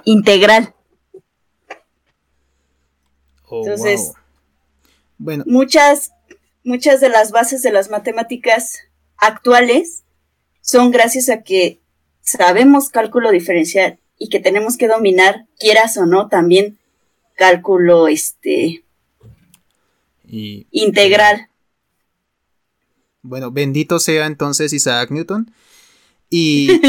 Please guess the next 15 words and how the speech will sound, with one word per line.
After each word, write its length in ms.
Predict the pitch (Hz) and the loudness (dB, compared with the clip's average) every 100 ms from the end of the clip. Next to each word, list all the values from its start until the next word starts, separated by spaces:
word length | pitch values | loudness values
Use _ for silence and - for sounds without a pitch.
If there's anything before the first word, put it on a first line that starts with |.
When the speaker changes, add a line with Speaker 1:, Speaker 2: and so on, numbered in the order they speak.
| 262 | 2
Speaker 2:
y 100 | 185 | 2
Speaker 1:
<laughs> 20 | |
Speaker 2:
obviamente, 800 | 175 190 202 202 196 208 185 165 | 2 2 2 0 0 0 0 -4
eh, 60 | 156 | -4
aquí 260 | 151 147 165 | -6 -2 -2
hacer 300 | 160 185 151 | -2 -4 -4
sobre 240 | 151 131 | -4 -4
lo 100 | 127 | -4
que 80 | 135 | -6
nos 140 | 127 | -8
menciona, 760 | 123 123 - 123 131 135 139 139 - | -6 -8 -6 -6 -6 -6 -8 -10 -14
em, 560 | 143 135 123 113 107 92 _ _ _ | -12 -10 -8 -8 -10 -14 _ _ _
Dairana, 680 | 139 135 135 139 143 147 - _ _ _ _ | -12 -8 -6 -6 -8 -10 -14 _ _ _ _
eh, 600 | 143 131 127 117 110 - _ | -12 -10 -10 -10 -10 -14 _
l-, 160 | 147 139 | -16 -16